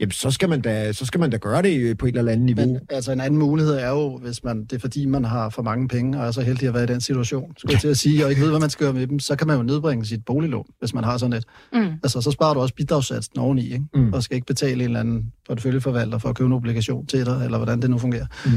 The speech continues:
Speaker 2: Så, så, så det er jo også en mulighed. Altså, den diskussion har jeg også med venner og bekendte, hvor de siger sådan, "Åh, jeg har penge på sidelinjen, hvad skal jeg gøre med dem?" Så, jamen, hvis du ikke har nogen gode idéer selv, så hvad med at nedbringe dit lån? Hvis du, du har lige pævet over, at renten er gået fra en halv til fire og en halv på
Speaker 1: Mm.
Speaker 2: det, altså,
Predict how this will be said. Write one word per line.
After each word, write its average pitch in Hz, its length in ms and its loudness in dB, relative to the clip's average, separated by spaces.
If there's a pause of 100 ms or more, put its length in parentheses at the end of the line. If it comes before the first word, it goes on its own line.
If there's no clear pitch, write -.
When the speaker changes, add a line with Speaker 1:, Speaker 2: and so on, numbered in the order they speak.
(160)
Speaker 2:
Så, 196 220 0
så, 147 440 4
så 131 100 -2
det 123 80 -2
er 160 40 6
jo 190 100 6
også 170 260 2
en 240 60 2 (100)
mulighed. 113 320 -4
Altså, 120 160 -4
den 151 200 0
diskussion 135 480 -2
har 135 120 4
jeg 120 80 2
også 131 260 -2
med 123 220 2
venner 127 260 2
og 120 80 0
bekendte, 135 380 -2
hvor 127 140 -2
de 117 100 -4
siger 117 140 -4
sådan, 107 220 -4
"Åh, 135 280 0
jeg 123 100 0
har 131 60 2
penge 127 220 2
på 139 80 2
sidelinjen, 131 440 2
hvad 123 140 0
skal 143 120 -4
jeg 123 80 0
gøre 120 120 0
med 120 180 -2
dem?" 139 120 -4
Så, 131 100 -8
jamen, 107 160 -4
hvis 113 200 -6
du 135 100 -8
ikke 135 140 -2
har 135 60 2
nogen 123 200 0
gode 135 360 0
idéer 127 40 -4
selv, 139 300 -4
så 135 220 -4 (400)
hvad 147 100 0
med 139 120 6
at 123 60 4
nedbringe 139 320 0
dit 131 100 -2
lån? 139 240 -2
Hvis 123 160 -2
du, 123 240 -2
du 127 60 0
har 135 80 2
lige 147 120 0
pævet 147 340 4
over, 139 240 0
at 117 120 -2
renten 127 280 -2
er 131 60 -2
gået 127 220 -2
fra 131 100 -2
en 117 80 0
halv 127 200 0
til 143 160 -6
fire 143 200 0
og - 20 4
en 135 60 2
halv 123 180 0 (180)
på 143 60 0
Speaker 1:
Mm. 127 80 4
Speaker 2:
det, 135 200 -2
altså, 123 260 2